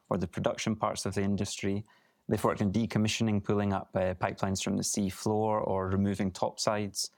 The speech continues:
And some of them have also worked in renewables too. And their career can span all parts of those different, um, parts of the industry. So I don't think there's going to be a binary transition from working in oil to working with,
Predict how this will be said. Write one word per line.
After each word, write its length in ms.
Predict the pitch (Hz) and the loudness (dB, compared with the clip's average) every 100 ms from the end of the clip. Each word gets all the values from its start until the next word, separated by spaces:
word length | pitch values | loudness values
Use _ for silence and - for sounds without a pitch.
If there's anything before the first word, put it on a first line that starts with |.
| - - _ _ | -20 -20 _ _
And 220 | 123 113 - | -4 -4 0
some 220 | 147 139 | 0 2
of 40 | |
them 120 | 131 | 2
have 100 | 113 | 2
also 320 | 110 104 113 101 | 2 0 0 2
worked 400 | 101 101 - - - | 2 0 -2 -8 -2
in 320 | 101 95 95 | 2 2 2
renewables 640 | - 98 107 113 98 95 - | 0 2 2 0 0 -2 -2
too. 260 | 117 107 - | 0 0 0
And 200 | 113 107 - - - | 0 -2 -8 -8 0
their 180 | 127 | 0
career 380 | 117 123 123 131 | 0 -2 0 0
can 160 | 127 117 | 0 0
span 340 | - 101 101 | 0 0 -2
all 260 | 113 110 110 | 0 0 0
parts 360 | 104 101 - | 0 -2 -2
of 100 | 95 | -4
those 240 | - 95 - | 0 0 0
different, 480 | - - 95 92 95 | -2 -2 -2 0 0
um, 280 | 95 95 - - - | 0 -2 -4 -16 -8
parts 300 | - 107 - | -4 -4 -4
of 80 | 95 | -2
the 80 | 98 | 2
industry. 460 | 104 107 107 - 104 | 2 2 0 -2 0
So 260 | 123 117 - - _ _ - | 2 0 -6 -20 _ _ -4
I 40 | |
don't 180 | 127 117 | -2 0
think 140 | 143 117 | 0 0
there's 140 | 123 | 0
going 140 | 123 | 0
to 80 | 110 | 0
be 120 | 104 | 2
a 60 | 101 | 2
binary 480 | 92 101 104 98 95 | 2 0 0 0 -2
transition 600 | - 95 92 98 104 95 | 0 0 0 0 0 0
from 460 | - 95 92 95 - - _ - | 0 2 2 0 -2 -18 _ -2
working 300 | 110 - 104 | 0 2 2
in 100 | 95 | 2
oil 180 | 98 95 | 0 0
to 100 | 95 | 0
working 380 | 95 - 95 | 0 0 -2
with, 180 | 95 - | -2 -4